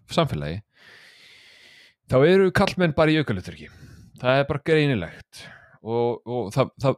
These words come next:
það virðist vera að þeirra helsta jobb er bara að vinna, sjá um svona manual labor, og svo bara þurfa þeir að, að procreata þegar að, hérna, að því kemur.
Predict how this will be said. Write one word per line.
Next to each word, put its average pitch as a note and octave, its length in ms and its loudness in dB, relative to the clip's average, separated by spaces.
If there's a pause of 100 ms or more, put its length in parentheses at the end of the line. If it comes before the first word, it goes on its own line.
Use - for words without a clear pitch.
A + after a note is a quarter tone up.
það B2 180 -6
virðist E3 340 -2
vera A2+ 200 6
að G2 80 -6
þeirra E3+ 320 2
helsta F3+ 400 2
jobb - 400 -6
er A#2 100 -2
bara A2+ 300 0
að F2+ 80 -4
vinna, G#2+ 380 2 (680)
sjá - 220 -2
um C3+ 160 2
svona A2 160 -4
manual C3 420 2
labor, F2 380 -2 (640)
og A#2+ 80 -6
svo E3+ 180 2
bara B2+ 380 4
þurfa C#3 380 0
þeir C3+ 100 2
að, C3+ 260 2 (200)
að A1 360 -4 (220)
procreata E3 600 0
þegar A#2 220 -2
að, B2 160 2 (120)
hérna, B2 320 -4 (140)
að C3 200 -4
því C#3+ 80 -4
kemur. C3 320 -6